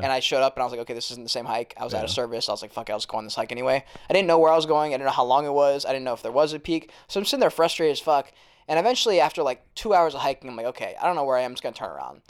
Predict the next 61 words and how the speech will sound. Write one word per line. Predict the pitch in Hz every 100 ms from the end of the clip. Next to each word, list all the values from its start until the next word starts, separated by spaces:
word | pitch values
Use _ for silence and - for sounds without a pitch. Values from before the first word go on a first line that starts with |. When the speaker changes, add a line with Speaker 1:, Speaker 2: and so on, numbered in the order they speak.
| -
Speaker 2:
Yeah. | 117 87
Speaker 1:
And | 139
I, | 135
like, | 131
came | - 156
to | 151
peace | 147 143
with | 175
it, | 202 190
but | 156
I |
was | 156 160
on | 180
the | 202
way | 175
back, | 135 135 139 - - - _ _ _ _ -
and | 147
I | 143
started, | - 160 147 - _ _ _ _ -
and | 143
I |
was | 143 - - -
on |
the | 156
same | 214 214
exact | 170 156
path. | 165 135
All | 139
I | 160
did |
was | 135
turn | - 135
around | 123 113
and |
walk | 107 107
back, | 101 76 -
right? | 120 95
Speaker 2:
Yeah. | 78 104 _
Speaker 1:
So | -
I'm, | 185
like, | 175
hour | 147 170
and | 175
a |
half | 165 -
in, | 175 151
and | 135
I |
remember | 139 175 170
I | 139
was | 139
at | 135
a |
point | - 165 143
where |
I | 135
was | 135
in |
the | 120
last | 131 143 -
third | 139 135 107